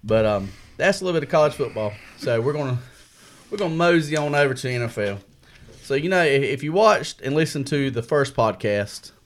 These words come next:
um, we, uh, we had a little side bet, you know, picking games and stuff against each other. We was gonna do a pie in the face. Well, what had happened was I'm up one coming into Monday night's game 'cause this is recorded Monday.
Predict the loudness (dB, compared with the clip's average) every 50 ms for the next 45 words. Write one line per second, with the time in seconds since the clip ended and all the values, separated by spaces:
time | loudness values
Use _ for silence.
0 | _ _ -4 0 2 2 2 2 0 -4 -6 -10 -12 _ _ -18 -10 -4 -2 0
1 | 0 2 2 2 0 -2 -2 -4 -8 -14 -20 _ _ _ -20 _ _ _ _ _
2 | _ _ _ _ _ _ _ _ _ _ _ -20 -20 _ -4 -2 0 2 2 2
3 | 2 0 -2 -4 -6 -6 -4 2 4 6 6 6 4 2 0 -2 -2 -2 -2 -4
4 | -4 -2 -2 -4 -4 -4 -4 -4 -4 -4 -6 -4 -4 -4 -2 -4 -6 -8 -8 -6
5 | -6 -6 -6 -6 -10 -10 -8 -8 -8 -4 -2 -2 0 -2 -4 -6 -12 -20 -20 -20
6 | -20 _ -10 -6 -6 -4 -2 0 0 0 0 2 2 2 2 2 2 0 -4 -6
7 | -6 -6 -6 -8 -10 -14 -18 _ _ _ _ _ _ _ -10 -4 -2 -2 0 0
8 | 0 0 2 0 0 -2 0 2 2 0 0 -2 -6 -4 -2 -2 -2 -2 -2 -4
9 | -8 -12 -18 _ _ _ _ _ _ -20 -20 _ _ _ -6 -2 -2 0 2 2
10 | 2 2 2 0 -2 -2 -2 -2 -2 -4 -6 -10 -14 _ _ _ _ _ _ _
11 | _ _ _ -8 -2 -2 0 0 0 -4 -6 -6 -6 -6 -6 -4 -4 -4 -4 -4
12 | -4 -6 -6 -8 -10 -10 -10 -10 -10 -14 -16 -16 -12 -12 -12 -12 -12 -14 -16 -16
13 | -18 -16 -12 -10 -10 -8 -8 -10 -14 -14 _ _ _ _ _ _ _ _ _ _
14 | _ -8 -6 -4 -4 -4 -4 -6 -10 -12 -12 -16